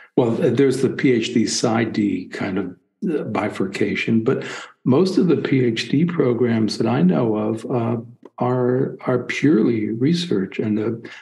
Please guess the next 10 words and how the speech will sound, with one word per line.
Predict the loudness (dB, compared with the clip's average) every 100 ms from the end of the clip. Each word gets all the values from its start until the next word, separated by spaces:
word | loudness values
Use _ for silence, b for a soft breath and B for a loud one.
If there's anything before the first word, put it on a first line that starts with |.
| _
the | -2
faculty | 0 -2 0 0 2 2 2
in |
those | 2 0 -2
programs, | 0 0 0 -2 -2 0 0 -2 -8 -14 _ _ -2
you | 0
know, | 0 0
have | -2 0
not | 0 0 -2
seen | 0 2 2 0 -2 B